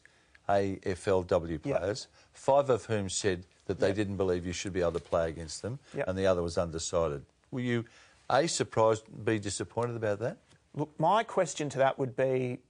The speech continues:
Speaker 2: just like anyone else, how much do they know about what goes on to your body? You know, if you ask a layperson on the street, you might find five people have the same answer. So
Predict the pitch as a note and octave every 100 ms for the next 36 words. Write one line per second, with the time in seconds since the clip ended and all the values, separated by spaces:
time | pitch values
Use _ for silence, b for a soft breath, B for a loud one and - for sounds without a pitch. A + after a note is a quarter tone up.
0 | - - D3+ - D3 C#3 C3 B2 C3 B2
1 | - - b b b b - D3 E3+ E3+
2 | - C3+ C3 B2+ C3 B2 B2 C3+ - A#2+
3 | A#2+ B2 A#2+ - - - _ _ _ _
4 | C#3+ B2 B2 C#3 F3 F3 D#3 C#3 C3 C3
5 | - C3 - B2 A#2+ - D#3+ C#3 B2+ b
6 | b b - C3 C#3 C#3 - C3 B2+ -
7 | B2+ - B2 C3 B2 A#2+ - - A#2+ A#2
8 | B2 E3+ G#3+ - - C3+ B2